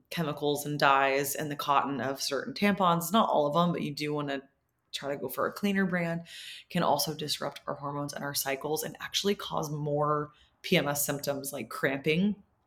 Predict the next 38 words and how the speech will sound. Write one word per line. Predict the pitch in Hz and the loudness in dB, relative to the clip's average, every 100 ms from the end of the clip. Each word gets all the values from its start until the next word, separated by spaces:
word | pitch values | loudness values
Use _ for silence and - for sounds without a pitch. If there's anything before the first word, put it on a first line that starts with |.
| _ _ _ _ _ - - | _ _ _ _ _ -8 0
So | - 175 160 156 151 - - - | 4 6 6 6 2 -6 -14 -2
I | 165 | 2
will | 165 202 | 4 4
say, | - 80 - | 2 -2 -4
I | - | 0
am | 208 247 | 0 0
fortunate | 175 170 170 160 - | -2 -2 -2 -4 -4
that | 151 151 147 - - _ 165 | 0 0 -2 -10 -20 _ -2
I | |
don't | 170 196 | 0 2
have | 226 262 | 0 -2
a | 254 | 2
super | - - - - - 196 190 | 4 4 4 0 -2 -2 -2
heavy, | 190 190 196 208 - | -2 0 0 0 -2
heavy | 180 180 185 | -4 -2 -2
period. | 185 185 180 | -2 -2 0
I | 165 | 0
don't | 170 | 2
wanna | 208 | 0
be | 190 | 2
super | - 160 160 | 0 0 -2
graphic | - 139 - 165 | 0 0 0 -2
with | 170 | -2
you | 175 | 2
guys, | 180 175 165 | 2 2 2
but | 160 | 0
I | 147 | 0
do | 147 147 | 0 -2
wanna | 147 | -2
just, | 139 - | -2 -2
like, | 143 | -4
give | 143 | -2
a | 135 | -2
little | 131 135 | 0 2
bit | 147 147 | 2 2
of | |
information. | 147 156 151 147 | 0 -2 -2 -2
Like, | 135 | -4